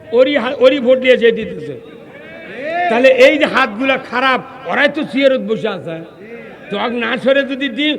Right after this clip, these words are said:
উনি আবার ভোট উনকে করবি। আল্লাহ কোরআনে বলছেন, জ্ঞানের কথা শোনেন,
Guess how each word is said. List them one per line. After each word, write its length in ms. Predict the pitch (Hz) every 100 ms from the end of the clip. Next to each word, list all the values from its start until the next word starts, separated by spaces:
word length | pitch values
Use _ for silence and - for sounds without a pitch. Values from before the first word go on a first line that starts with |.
| -
উনি 140 | 233 277
আবার 340 | 240 311 359
ভোট 240 | 269 294 294
উনকে 220 | 269 269
করবি। 360 | 202 180 143 139 139 190 247 269 - - - - - - - - - -
আল্লাহ 320 | 247 269 269
কোরআনে 280 | 262 262 262
বলছেন, 460 | 254 262 254 254 185 - - - - - 151
জ্ঞানের 300 | 262 262 247
কথা 220 | 254 247
শোনেন, 340 | 247 262 240